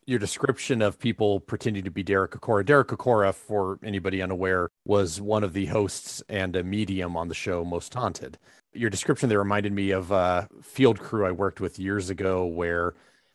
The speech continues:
while we're out in the field, we all began imitating Ancient Aliens, um, guests and describing what the various artifacts we were finding meant. But we can be perfectly open about the fact that we're doing that because we're all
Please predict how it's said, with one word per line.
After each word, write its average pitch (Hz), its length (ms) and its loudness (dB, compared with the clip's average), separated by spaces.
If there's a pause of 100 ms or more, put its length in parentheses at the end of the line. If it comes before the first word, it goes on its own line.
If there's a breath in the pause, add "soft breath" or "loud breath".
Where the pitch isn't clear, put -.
while 113 220 6
we're 117 160 8
out 117 120 6
in 110 40 -6
the 101 80 -4
field, 107 320 -2
we 101 140 0
all 98 100 4
began 101 440 0 (100)
imitating 104 880 -2 (280)
Ancient 117 440 0
Aliens, 101 640 0 (100)
um, 90 440 2 (360)
guests - 640 2 (580 loud breath)
and 107 180 2
describing 110 680 2
what 113 180 4
the 120 80 0
various 107 340 2
artifacts 107 480 0
we 101 60 -6
were 95 80 -2
finding 95 420 -2
meant. 98 300 2 (180)
But 113 220 4 (400)
we 151 160 4
can 156 120 2
be 135 120 6
perfectly 131 440 4
open 151 220 6
about 113 220 2
the - 60 -6
fact 110 220 -2
that 123 100 -8
we're 101 140 -4
doing 101 220 -4
that 110 140 2
because 107 380 0
we're 104 220 2
all 98 320 6